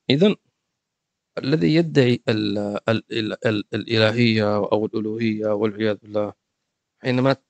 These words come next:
تضع هذه الصفات تقول: "هذا مجنون مثل فرعون".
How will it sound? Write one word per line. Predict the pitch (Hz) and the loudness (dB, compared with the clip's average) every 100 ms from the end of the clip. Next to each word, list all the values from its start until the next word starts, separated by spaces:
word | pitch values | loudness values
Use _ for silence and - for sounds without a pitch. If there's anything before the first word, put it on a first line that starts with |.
| _ | _
تضع | 160 165 - - | 4 6 4 4
هذه | - 180 165 | 4 6 4
الصفات | 139 147 - 120 - - - _ _ _ _ _ | 0 -2 2 4 2 -4 -18 _ _ _ _ _
تقول: | 139 160 | -4 2
"هذا | 170 180 | 4 4
مجنون | 160 156 175 143 131 | 2 4 4 4 2
مثل | - 92 | 0 -2
فرعون". | - 127 147 107 | 0 2 2 2